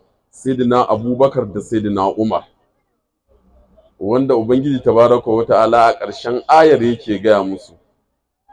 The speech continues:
"Wala tajharu lahu bil qawli ka jahar ba'dukum li ba'din." Allah ya ce, "An tahbata a'malukum wa antum la tash'uruna." In ana ɗaga murya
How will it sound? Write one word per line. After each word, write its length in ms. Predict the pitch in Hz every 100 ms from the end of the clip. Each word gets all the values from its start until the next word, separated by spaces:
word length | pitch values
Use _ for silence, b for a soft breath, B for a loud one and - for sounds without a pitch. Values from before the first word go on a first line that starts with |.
| _ _ _ _ _ _ 80
"Wala 340 | 95 110 117
tajharu 640 | 117 160 165 131 120 123
lahu 460 | 120 104 107 117 113 _ _
bil 280 | 87 90 98
qawli 380 | - 135 143 127
ka 120 | 123
jahar 340 | 101 113 127 120
ba'dukum 720 | 95 92 101 117 - 110 95
li 100 | 92
ba'din." 440 | 98 117 113 92 - _ _ _ _ _ -
Allah 280 | 120 117 107
ya 60 | 110
ce, 120 | 107 - -
"An 220 | 147 156
tahbata 520 | - 117 110 90 - 98 101 104
a'malukum 600 | 107 113 117 120 - 101
wa 40 | -
antum 380 | 110 107 107 101
la 160 | 104 104
tash'uruna." 720 | 117 - - 92 95 95 87 _ _ _ _ _ _ _ _ _ _ _ - - _ _ _ _ -
In 180 | 165 170
ana 320 | 185 175 143
ɗaga 240 | 151 143 139
murya 520 | 131 135 139 98